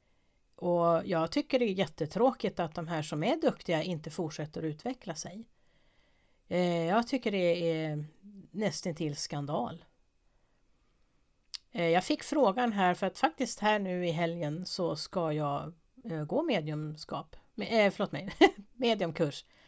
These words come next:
Men det är ju ingen nybörjarkurs, det här är ju en avancerad kurs för, för oss som redan jobbar som medium.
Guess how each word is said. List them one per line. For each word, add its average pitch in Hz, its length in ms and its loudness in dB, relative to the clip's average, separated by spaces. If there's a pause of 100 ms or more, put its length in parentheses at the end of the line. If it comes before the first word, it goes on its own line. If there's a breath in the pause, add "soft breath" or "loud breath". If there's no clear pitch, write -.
(240 soft breath)
Men 190 160 -2
det 202 60 -2
är - 20 -2
ju 233 80 2
ingen 143 200 -4
nybörjarkurs, 156 960 -2
det 143 80 -4
här 156 120 -2
är 247 40 0
ju 240 60 0
en 160 80 0
avancerad 160 720 -2
kurs - 380 -10
för, 151 400 0
för 185 160 -2
oss 151 160 -2
som 165 120 -4
redan 156 240 -2
jobbar 180 260 -2
som 285 180 -2
medium. 175 440 -8